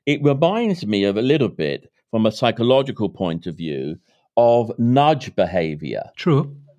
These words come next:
Speaker 1: To make them feel that they're doing the right thing. Because otherwise you're going to get a bias. For example, there was a guy I was going to interview, right? At the very, very last second, I decided not to put him on air.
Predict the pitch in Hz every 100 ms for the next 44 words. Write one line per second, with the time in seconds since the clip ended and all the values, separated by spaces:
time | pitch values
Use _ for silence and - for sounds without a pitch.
0 | _ _ 123 135 147 135 123 - - 135
1 | 120 113 113 107 - 98 104 101 127 117
2 | 107 107 104 107 98 - - 117 87 52
3 | - _ _ _ _ - 175 190 254 151
4 | 117 113 143 147 220 254 147 131 107 -
5 | 131 139 90 55 - - _ _ _ -
6 | 160 185 - 135 135 139 135 - 165 175
7 | 180 165 143 139 120 117 120 107 101 82
8 | 65 58 52 - 69 - _ _ - -
9 | 104 107 101 120 143 139 139 127 135 123
10 | 113 107 101 95 - 95 85 90 85 87
11 | 85 95 - 104 98 90 90 87 - 104
12 | 104 - - 95 - 80 87 80 78 78
13 | 71 -